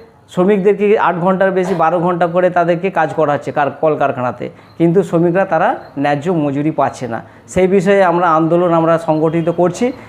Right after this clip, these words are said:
বিভিন্ন কারখানাতে আমরা, উম, শ্রমিকদের নিয়ে, আমরা শ্রমিকদেরকে নিয়ে সংগঠন করে, শ্রমিকদেরকে একত্রিত করে, সংগঠিত করে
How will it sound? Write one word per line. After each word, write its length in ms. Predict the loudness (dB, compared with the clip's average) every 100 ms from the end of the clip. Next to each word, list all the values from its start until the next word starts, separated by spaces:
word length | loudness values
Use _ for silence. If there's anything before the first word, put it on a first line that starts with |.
| -8
বিভিন্ন 400 | -2 2 2 2
কারখানাতে 640 | 2 0 2 0 0 2 2
আমরা, 300 | 2 2 0 -4
উম, 280 | -12 -8 -4 -2 0 0 0 0
শ্রমিকদের 460 | 0 0 2 0 0 -6 -2
নিয়ে, 280 | 2 4 4
আমরা 400 | 2 2 2 0 0
শ্রমিকদেরকে 440 | 0 2 0 0
নিয়ে 180 | 0 0
সংগঠন 500 | 0 0 2 2 0
করে, 260 | 2 2 0 -2 -12 -8
শ্রমিকদেরকে 560 | -2 2 2 2 2 2
একত্রিত 500 | 2 2 0 0 0
করে, 220 | 2 0
সংগঠিত 480 | 2 0 2 2 2
করে 300 | 2 2 0